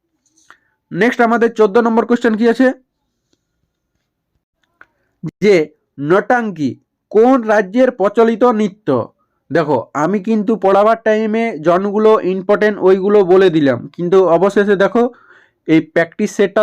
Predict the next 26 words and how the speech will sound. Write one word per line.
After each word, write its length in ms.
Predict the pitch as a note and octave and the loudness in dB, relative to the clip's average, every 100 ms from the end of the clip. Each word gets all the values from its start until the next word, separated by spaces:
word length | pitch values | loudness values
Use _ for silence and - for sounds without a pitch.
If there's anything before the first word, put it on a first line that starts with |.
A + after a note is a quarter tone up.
| F#3+ | 0
তো 60 | A3+ - _ - | 0 -2 _ -6
কিন্তু 260 | F#3 F3+ F#3+ F#3 | -4 2 2 4
ওইগুলোই 460 | F#3+ F3+ G3+ A#3 C4+ - _ _ - | 4 2 2 2 0 -8 _ _ -2
কোশ্চেন 400 | F3+ F3+ G#3 G#3+ A#3 _ _ _ _ _ _ _ _ _ _ E3+ | -2 0 -2 -2 -4 _ _ _ _ _ _ _ _ _ _ -4
এসেছে। 360 | E3+ E3 C#3 A#2 _ _ _ _ _ _ _ _ _ _ F#3 | -2 -2 -2 -6 _ _ _ _ _ _ _ _ _ _ -6
নেক্সট 180 | A#3 B3 | -4 -2
আমাদের 220 | A#3+ A#3+ | -2 0
চোদ্দ 160 | A3+ G#3+ A#3 | 0 0 0
নম্বর 160 | A#3 A3+ | -2 -2
কোশ্চেন 240 | A#3+ A#3+ G#3+ | -2 -2 -2
কি 80 | A3+ | 0
বলছে? 220 | A#3 B3 G3+ | 0 0 2
যে 120 | F#3+ C3+ D3 | 0 0 -2
নটাঙ্কি 580 | F3 F#3 B3+ A#3 E3+ C3 - _ _ - | -2 0 0 -2 -4 -6 -6 _ _ -4
কোন 160 | G3 A3+ A3+ | -2 2 2
রাজ্যের 340 | F#3+ A3 A#3 G#3+ | 0 -2 -4 -2
প্রচলিত 400 | G3 A3 A3 A3+ G3+ | -2 0 0 0 -2
নৃত্য? 260 | F#3 - C#3+ A#2+ - _ _ _ | -4 -6 -4 -4 -6 _ _ _
তো 60 | F3+ - | -2 0
এটা 240 | F3+ F#3+ A3+ | 0 2 0
হয়ে 200 | G#3 A3 A3+ | 2 0 0
যাবে 180 | A3+ C#4 - - | 0 -4 -6 -2
উত্তরপ্রদেশ 680 | F#3 - A3 F#3+ G#3+ G#3+ G#3 G3+ | -2 0 -2 0 0 0 0 -2
রাজ্যের 360 | F3+ F3+ C#4 - _ _ _ - | -4 -2 -4 -4 _ _ _ -4
প্রচলিত 420 | F3+ F3+ G#3 G3 G#3+ | -4 0 0 2 0
নৃত্য 320 | F#3 F#3+ | -2 -4